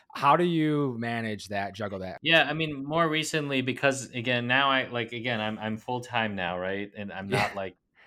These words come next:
Speaker 2: I'm not, like, retired and stuff. Um,
Speaker 1: Yeah.
Speaker 2: I don't have much time to do it. So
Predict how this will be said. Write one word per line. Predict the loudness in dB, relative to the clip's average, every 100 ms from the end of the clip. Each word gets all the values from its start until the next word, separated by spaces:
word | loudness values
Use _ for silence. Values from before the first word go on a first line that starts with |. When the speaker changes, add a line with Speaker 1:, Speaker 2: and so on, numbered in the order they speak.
| -16
Speaker 2:
I'm | -10 -4
not, | -2 0
like, | -4 -6
retired | -2 0 2 0
and | -6
stuff. | -6 -6 -8 _ _ _ _
Um, | 0 2 0
Speaker 1:
Yeah. | 2
Speaker 2:
I | 4
don't | 6
have | 4 4
much | 0 0
time | 2 2 2
to | -2
do | -2 0
it. | -2
So | -2 0 2 2 -2